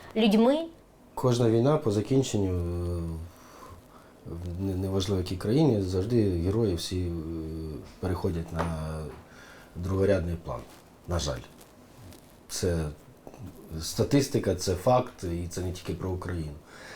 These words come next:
Speaker 2: Е, як я бачу, як би я хотів, мабуть, не так. Перше,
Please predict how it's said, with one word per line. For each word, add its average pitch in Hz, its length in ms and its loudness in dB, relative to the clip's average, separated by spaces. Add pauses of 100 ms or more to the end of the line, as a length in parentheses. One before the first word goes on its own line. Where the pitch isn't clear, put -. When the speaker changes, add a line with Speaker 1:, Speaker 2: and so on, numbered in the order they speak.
(960)
Speaker 2:
Е, 85 440 0 (1080)
як 147 260 4
я 139 60 4
бачу, 156 360 0 (100)
як 113 260 2
би 113 100 2
я 110 80 4
хотів, - 480 -4 (240)
мабуть, 78 340 -6
не 82 60 -6
так. 71 360 -10 (160)
Перше, - 380 2